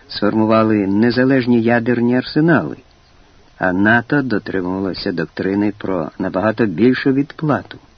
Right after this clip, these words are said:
Точилися дві комуністичні війни чужими руками. Проти військ оон на чолі з американцями в Кореї в тисяча дев'ятсот п'ятдесят п'ятому —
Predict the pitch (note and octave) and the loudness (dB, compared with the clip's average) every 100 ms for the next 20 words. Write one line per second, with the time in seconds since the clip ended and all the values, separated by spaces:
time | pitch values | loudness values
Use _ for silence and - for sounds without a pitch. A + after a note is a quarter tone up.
0 | _ _ _ _ _ _ _ _ _ - | _ _ _ _ _ _ _ _ _ -10
1 | - A2+ A2+ - G#2 F2 A#2 D3+ D3+ C#3 | -2 0 2 0 -4 0 2 2 4 4
2 | B2+ - C#3+ - C#3 A#2+ G2+ A#2 A2+ G#2+ | 2 2 0 2 4 4 4 4 6 4
3 | C3 - B2 G#2+ B2 C3+ C#3 - F#3 G#2+ | 4 4 2 4 2 2 0 0 -2 -2
4 | D2+ - _ _ _ _ _ _ - G2+ | -6 -12 _ _ _ _ _ _ -4 0
5 | G#2+ A2 C3+ A#2 - B2+ B2+ B2 G2 F2 | 2 4 4 4 2 4 4 4 2 -2
6 | - G2+ G2+ F#2 G2 F#2+ A2 G#2 D#2+ F#2 | -2 0 0 0 0 0 0 0 -2 -4
7 | F#2 - - G#2 F2+ F2+ G#2 G#2+ C3 C3 | -4 -4 -2 0 0 0 0 -2 -2 -4
8 | C3+ C3 B2+ A#2+ C3+ A#2+ B2 A#2 A#2 B2 | -2 -2 0 0 -2 0 0 0 0 0
9 | A#2+ B2 A#2+ | 0 0 0